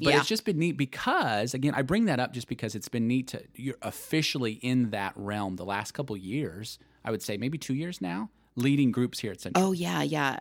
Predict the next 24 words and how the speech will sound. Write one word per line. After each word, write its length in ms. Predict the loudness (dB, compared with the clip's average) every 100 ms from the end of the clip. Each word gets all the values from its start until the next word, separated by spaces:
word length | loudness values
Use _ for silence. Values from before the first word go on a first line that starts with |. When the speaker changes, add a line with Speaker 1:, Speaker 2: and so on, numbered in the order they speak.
| -2
Speaker 2:
Um, 540 | 0 2 2 0 -4 -10
gosh, 300 | -10 -4 -2
maybe 220 | -2 -2
even 220 | -2 -2 -2
longer 220 | -2 -4
than 200 | -2 -2
that. 240 | 0 0
Speaker 1:
Yeah. 180 | 0 0
Speaker 2:
We've 200 | -2 -2
done 180 | -2 -2
several 400 | -2 -4 -4 -4
now, 260 | -2 0 0
and, 280 | -2 -6 -10 -10
um, 360 | -8 -8 -10 -4
yeah, 220 | -2 -2
lots 280 | -2 -4 -4
of 60 | -8
really 160 | -10
good 160 | -8 -4
Speaker 1:
So 60 | 0
Speaker 2:
ones. 80 | 2
Speaker 1:
tell 100 | 2
us 100 | 2
about 220 | 2